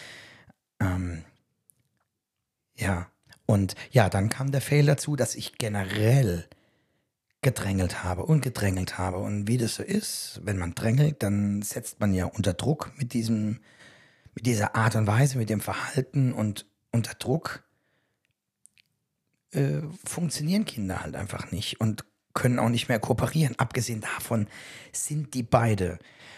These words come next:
nach einem acht Stunden Kindergartenarbeitstag, ne, also was ja gleichzusetzen ist von der Leistung her wie ein Arbeitstag für uns Erwachsene, der Kindergarten,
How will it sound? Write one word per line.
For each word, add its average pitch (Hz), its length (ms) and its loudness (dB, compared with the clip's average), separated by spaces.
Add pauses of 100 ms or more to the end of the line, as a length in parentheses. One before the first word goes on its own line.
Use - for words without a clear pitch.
(180)
nach 117 380 2
einem 101 180 0
acht 147 280 2
Stunden 113 640 2
Kindergartenarbeitstag, 113 1500 0 (1700)
ne, 117 160 8
also 107 300 4
was - 200 -6
ja 107 140 -2
gleichzusetzen 117 680 -4
ist - 120 -6
von 107 140 -2
der 98 80 4
Leistung 104 360 2
her 101 260 2
wie 104 320 2
ein 101 320 4
Arbeitstag 110 520 -2
für - 100 -4
uns 101 140 0
Erwachsene, 110 520 0 (420)
der 107 140 -4
Kindergarten, 120 560 0